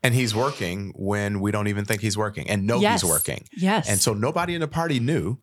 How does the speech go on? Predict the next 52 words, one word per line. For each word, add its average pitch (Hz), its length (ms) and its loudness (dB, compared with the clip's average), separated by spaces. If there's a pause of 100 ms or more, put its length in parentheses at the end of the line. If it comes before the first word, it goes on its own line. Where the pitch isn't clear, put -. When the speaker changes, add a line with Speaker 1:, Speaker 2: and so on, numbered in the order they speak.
Speaker 1:
other 117 220 0
Speaker 2:
Yep. 117 80 0
Speaker 1:
than 107 160 -2
these, 95 380 0
uh, 92 240 -2
other 98 260 0
than 90 100 -2
these 90 160 0
servants. 76 380 -2 (460)
And 113 140 0
John 131 280 2
says, 104 340 0
again, 104 460 0
he 104 160 2
says, 104 260 2
uh, 101 60 -2 (280)
gives 113 220 0
us 110 160 0
a - 40 -2
couple 107 220 -4
of 87 80 -2
details. 92 460 -2
This 104 260 0
is 101 160 0
his - 180 0
first - 420 -2
miracle, 123 540 -2 (440)
and 95 360 0
this 104 200 0
is 98 140 -2
when 95 180 -4
he 92 160 -6
began, 92 800 -2 (360)
um, 90 360 -2
to - 160 0
reveal, 87 1040 -2
um, 82 320 -4
to - 120 -6
reveal 85 420 -2
his 80 180 -4
glory. 76 500 -6 (400)
And, 87 460 -2
uh, 80 260 -2
that, - 120 0
and 113 80 -6
that's 117 180 -2
what 113 160 -4
the, 101 200 -2
I 113 100 -2
think 110 160 -6
that's 95 180 -4
verse, 95 400 -2